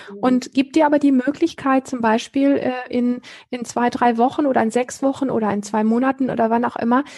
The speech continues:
Speaker 2: dir nochmal eine Chance zu geben und einfach nochmal zu checken, zu, nachzuprüfen, ob es vielleicht dann geht. Nur weil es jetzt nicht geht, muss, muss ich die Sache nicht komplett aus meinem Leben rausradieren.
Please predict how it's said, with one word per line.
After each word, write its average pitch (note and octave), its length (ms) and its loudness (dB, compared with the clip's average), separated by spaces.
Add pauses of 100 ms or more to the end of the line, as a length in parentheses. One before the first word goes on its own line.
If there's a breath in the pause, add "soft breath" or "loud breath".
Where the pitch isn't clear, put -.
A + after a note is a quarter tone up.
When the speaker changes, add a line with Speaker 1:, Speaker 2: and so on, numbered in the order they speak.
(160 loud breath)
Speaker 2:
dir B3+ 120 2
nochmal B3 220 0
eine B3 100 4
Chance C#4+ 400 -2
zu C#4 160 -2
geben B3+ 260 0
und B3 260 -4
einfach B3 260 0
nochmal B3+ 280 0
zu B3 140 -8
checken, C#4+ 440 -2
zu, - 160 -6
nachzuprüfen, A#3 880 -2 (200 loud breath)
ob A3+ 160 0
es A3+ 100 -4
vielleicht G#3+ 540 0
dann A#3 260 2
geht. G3+ 380 -2
Nur A#3 160 0
weil A3+ 140 4
es G#3+ 140 0
jetzt A#3 300 0
nicht C#4+ 220 -4
geht, C4 240 -2
muss, B3 200 -10
muss B3+ 220 -8
ich B3+ 120 -4
die A#3+ 180 -4
Sache A#3+ 280 0
nicht B3 200 -2
komplett A#3 360 -2
aus - 140 -8
meinem G#3+ 220 0
Leben A3 240 0
rausradieren. G3 920 -4